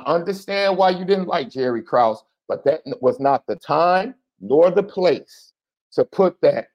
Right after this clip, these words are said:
into play. It just wasn't. And I'm not going to debate that. It was foolish. Silence would have been absolutely amazing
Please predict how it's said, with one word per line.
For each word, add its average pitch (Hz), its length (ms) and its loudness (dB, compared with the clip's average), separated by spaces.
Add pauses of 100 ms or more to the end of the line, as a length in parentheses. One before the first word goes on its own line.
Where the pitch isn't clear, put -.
(160)
into - 260 -4
play. 113 300 -6 (920)
It 170 100 4
just 147 340 0
wasn't. 117 460 -8 (960)
And 160 140 0
I'm 117 240 0
not 156 300 0
going 170 200 2
to 175 120 -6
debate 165 440 -2
that. 170 280 0 (260)
It 139 100 2
was 135 240 -2
foolish. - 760 -10 (920)
Silence 214 1000 0 (320)
would 175 140 2
have 156 160 2
been 143 360 2
absolutely 160 680 -2
amazing 151 800 0